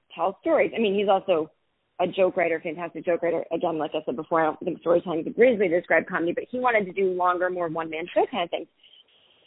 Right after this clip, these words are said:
And he said to me, "Do you wanna get an office and, like, we can write together? Like, we can split the money for this office and we can write jokes like it's our job." And I was like, "What are you talking about?" I was such a weirdo. I don't know why. I go, "I have a day job. I can't,"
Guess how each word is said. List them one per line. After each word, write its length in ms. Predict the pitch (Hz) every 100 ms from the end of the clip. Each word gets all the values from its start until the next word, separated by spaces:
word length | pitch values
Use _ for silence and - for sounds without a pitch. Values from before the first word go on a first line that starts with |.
| -
And 100 | 262
he 80 | 294
said 140 | 339 330
to 60 |
me, 140 | 311 269
"Do 60 |
you 100 | 294
wanna 180 | 605 679
get 300 | 587 480 277
an 60 | - 160
office 460 | 180 - 254 311 -
and, 120 | 233 226
like, 140 | 214
we 140 | 208
can 320 | - 214 180 165
write 260 | 156 - _
together? 400 | 285 285 302 359 320
Like, 160 | 208
we 100 | 214
can 240 | - 208 190 _
split 280 | 214 240 -
the 60 |
money 300 | 285 208 208
for 80 | 226
this 140 | 220 -
office 300 | 185 180 185 190
and 100 | 180
we 120 | 196
can 120 | - 202
write 360 | 185 185 - 185
jokes 260 | 165 -
like 120 | 170 170
it's 160 | -
our 100 | 156
job." 320 | 160 170 156
And 80 | 170
I 40 | 180
was 60 | 190
like, 100 | -
"What 100 | 587
are 100 | 605
you 60 | 403 -
talking 320 | 262 285 233 202
about?" 280 | 180 160 - _ _ _ _ -
I 180 | 285 330
was 200 | 381 269 _
such 180 | 277 269
a 20 | 339
weirdo. 560 | 220 196 240 220 - -
I 80 | 220
don't 240 | 302 311
know 80 | 277
why. 240 | 196 196 220
I 80 | 220
go, 180 | 240 226 _ -
"I 80 | 247
have 160 | 320
a 100 | 339
day 220 | 220 240 214
job. 140 | 165
I 100 | 170 -
can't," 160 | -